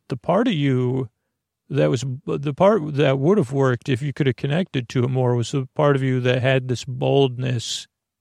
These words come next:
And then it reached this point of boldness to just say, "Well, I'll try anything. And I don't really care what people think of me anymore," in a positive way, for the most part, f-, for forty-nine point nine percent of me doesn't care.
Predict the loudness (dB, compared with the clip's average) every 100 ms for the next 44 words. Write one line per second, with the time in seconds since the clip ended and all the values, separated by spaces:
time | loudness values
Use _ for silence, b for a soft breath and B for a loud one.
0 | _ _ _ _ _ _ -2 2 4 4
1 | 2 4 4 4 -2 -4 0 2 2 0
2 | 2 4 4 2 -2 -4 -8 -4 -4 -2
3 | 0 0 0 2 0 2 -2 -2 0 2
4 | 4 2 0 -2 -2 0 0 -2 -4 -6
5 | _ _ _ _ _ 0 4 4 4 6
6 | 6 4 2 4 6 4 2 0 -2 -2
7 | 0 0 0 0 0 0 0 2 2 2
8 | 2 2 2 2 -2 0 0 -2 -2 -2
9 | 4 4 4 0 -2 -2 -6 -8 -8 -4
10 | 0 2 0 -4 -4 0 2 2 2 2
11 | 0 2 2 2 0 0 2 2 0 -4
12 | 0 2 2 2 2 0 -4 -2 -2 0
13 | -2 -4